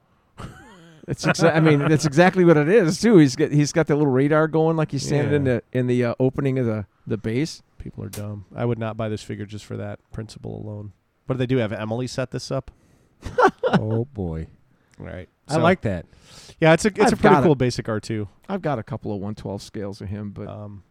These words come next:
Speaker 1: let's
Speaker 2: I
Speaker 1: see
Speaker 2: just,
Speaker 1: what
Speaker 2: I
Speaker 1: else.
Speaker 2: like collecting 'em. He's just my,
Speaker 1: Cad
Speaker 2: my
Speaker 1: Bane
Speaker 2: favorite.
Speaker 1: from, I think this is the Cad
Speaker 3: Cad
Speaker 1: Bane from The
Speaker 3: Bane?
Speaker 1: Mandalorian.
Speaker 2: Book of,
Speaker 3: Nope.
Speaker 2: no, yeah, from, no, that's from Book of Boba Fett.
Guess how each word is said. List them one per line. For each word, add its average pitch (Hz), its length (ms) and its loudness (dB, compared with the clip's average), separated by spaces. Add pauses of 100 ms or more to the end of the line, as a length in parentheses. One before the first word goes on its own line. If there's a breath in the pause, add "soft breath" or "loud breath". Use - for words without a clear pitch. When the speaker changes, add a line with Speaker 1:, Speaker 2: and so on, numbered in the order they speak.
(200)
Speaker 1:
let's 113 100 -12
Speaker 2:
I - 40 -8
Speaker 1:
see 156 100 -4
Speaker 2:
just, 107 120 -6
Speaker 1:
what 214 60 -4
Speaker 2:
I 233 40 0
Speaker 1:
else. 180 60 2
Speaker 2:
like 143 140 2
collecting 101 400 -6
'em. 110 100 -6 (180)
He's - 200 -10
just - 180 -10
my, 139 80 -2
Speaker 1:
Cad 143 160 0
Speaker 2:
my 123 60 -14
Speaker 1:
Bane 139 340 -2
Speaker 2:
favorite. 120 320 -6
Speaker 1:
from, 139 540 -8
I 120 60 -4
think 143 160 -6
this 135 160 -6
is 117 80 -8
the 120 60 -6
Cad 120 260 -2
Speaker 3:
Cad 120 60 -4
Speaker 1:
Bane 123 160 -2
from 104 220 -2
The 113 60 -4
Speaker 3:
Bane? 110 180 -2
Speaker 1:
Mandalorian. 143 440 -4
Speaker 2:
Book 143 180 0
of, 117 200 2
Speaker 3:
Nope. 165 100 -2 (160)
Speaker 2:
no, 120 260 0 (120)
yeah, 127 200 -2
from, 113 280 -8 (120)
no, 139 180 2
that's 127 120 0
from 135 140 -2
Book 120 200 -4
of 101 80 -6
Boba 104 260 -4
Fett. 85 200 -12